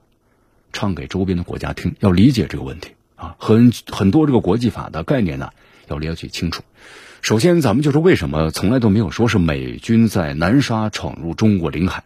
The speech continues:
而是说美军的闯入西沙领海，是因为美军呢，它不惧南沙吗？不是的。原因是什么呢？是因为咱们在南沙呀，没有呢，公布领海极限。咱们在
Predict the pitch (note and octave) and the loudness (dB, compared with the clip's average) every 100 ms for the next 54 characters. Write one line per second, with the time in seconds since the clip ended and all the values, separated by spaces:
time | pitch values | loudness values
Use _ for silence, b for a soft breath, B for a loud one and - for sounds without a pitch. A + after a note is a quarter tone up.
0 | _ _ - G#2 A2+ A#2 A2 D2 C#2 A2 | _ _ -4 -2 0 4 4 4 0 0
1 | G#2+ - - G2 G#2 b b b - C3+ | 0 -4 -8 -2 -2 b b b 0 2
2 | A#2 G2 E2+ F2 - - _ _ _ _ | 4 0 -6 -8 -10 -16 _ _ _ _
3 | - A2+ A2+ A#2+ F#2 C2+ G2 G2+ G2+ G#2+ | -6 0 2 4 2 -2 -2 -2 -2 -2
4 | A2 E2+ F2+ A2 G#2+ F#2+ - F2 - F2 | -2 -2 -2 -2 -2 -4 -4 -4 -4 -6
5 | - - _ _ _ _ _ _ - G2 | -8 -18 _ _ _ _ _ _ -2 2
6 | C#3 B2+ B2+ F#2+ D#2 F2+ B2 B2+ - B | 4 4 2 0 2 4 4 4 -2 B
7 | B B B - G2 F#2+ E2 E2 F2 D2+ | B B B 0 2 2 2 0 0 0
8 | F2 G2 F#2 D2+ D2+ G2+ D#2 C#2 B B | 0 0 -2 0 0 2 0 -4 B B
9 | - G#2 G#2+ F#2 D#2 F2+ - - D#2+ - | 0 2 4 4 0 -2 -8 -12 -10 -8
10 | - _ _ B B B B - G#2+ E3+ | -10 _ _ B B B B -2 2 4
11 | F3+ E3 A2+ | 6 4 4